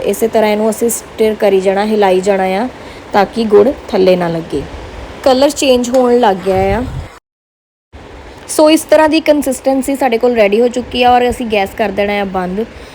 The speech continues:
ਤੇ ਹੁਣ ਮੈਂ ਇਹਦੇ ਵਿੱਚ ਐਡ ਕਰਾਂਗੀ ਤਿੰਨ ਤੋਂ ਚਾਰ ਚਮਚੇ ਦੇਸੀ ਘੀ ਦੇ ਔਰ ਦੇਸੀ ਘੀ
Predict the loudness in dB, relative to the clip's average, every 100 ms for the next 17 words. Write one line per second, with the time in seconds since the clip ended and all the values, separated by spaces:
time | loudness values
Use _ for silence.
0 | -14 2 4 6 4 4 4 2 2 0
1 | 0 -4 -2 0 0 0 0 0 -2 -6
2 | -2 0 0 0 0 0 -2 -2 -4 -4
3 | 0 0 2 0 0 -4 0 2 2 2
4 | -2 -12 -18 -8 0 2 2 0 -2 -4
5 | -2 2